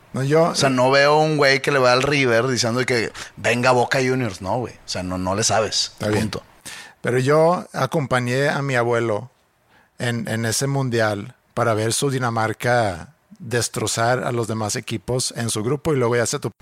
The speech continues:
Speaker 2: Y luego fue destrozado.
Speaker 1: Y luego fue destrozada, sí. Así como Dinamarca en algún momento destrozó a Suecia
Speaker 2: Ujú.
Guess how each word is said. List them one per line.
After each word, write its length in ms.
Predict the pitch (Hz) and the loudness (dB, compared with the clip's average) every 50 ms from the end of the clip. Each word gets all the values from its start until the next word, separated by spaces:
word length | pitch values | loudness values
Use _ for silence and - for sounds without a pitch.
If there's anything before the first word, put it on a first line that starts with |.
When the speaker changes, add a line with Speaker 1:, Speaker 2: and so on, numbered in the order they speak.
| - - 120 | -14 -8 -4
Speaker 2:
Y 40 | |
luego 180 | 117 107 101 104 | 0 2 2 4
fue 160 | - 110 107 | 4 4 4
destrozado. 640 | 104 98 - - 107 95 - - 98 87 80 82 - - - - - - - | 4 2 0 -2 -2 -2 -2 0 0 -2 -2 -4 -8 -14 -20 -20 -20 -12 -6
Speaker 1:
Y 160 | 208 123 123 | -2 -2 0
luego 280 | 127 113 110 117 120 | 2 2 2 2 2
fue 200 | - - 127 123 113 | 0 -2 -2 0 0
destrozada, 540 | 113 110 104 - 113 104 98 107 95 95 90 | 0 0 -2 -2 -4 -4 -2 -2 -2 -2 -2
sí. 280 | - 113 107 98 - - - | -2 -2 -2 -4 -4 -6 -8
Así 200 | 110 95 98 107 | -8 -6 -6 -6
como 200 | - 131 120 120 | -4 -4 -4 -2
Dinamarca 500 | 117 113 110 107 107 101 101 101 - 117 | -2 -2 -2 -2 -2 -2 -2 -2 -4 -4
en 140 | 110 110 104 | -4 -4 -4
algún 240 | 104 101 98 104 104 | -4 -4 -4 -4 -4
momento 600 | 107 110 107 101 98 - - 117 113 110 101 - - - - - - - _ - | -4 -4 -4 -4 -6 -4 -4 -2 -2 -2 -2 -6 -10 -18 -20 -20 -20 -20 _ -16
destrozó 640 | 185 117 110 110 - - 101 98 - - 113 107 | -10 -6 -4 -4 -4 -4 -6 -6 -4 -2 -2 0
a 80 | 110 110 | 0 0
Suecia 460 | - 110 110 110 - - 110 98 101 | 0 0 0 0 0 -2 -2 -4 -4
Speaker 2:
Ujú. 360 | 117 120 117 87 95 101 107 | -4 -6 -8 -6 -6 -6 -6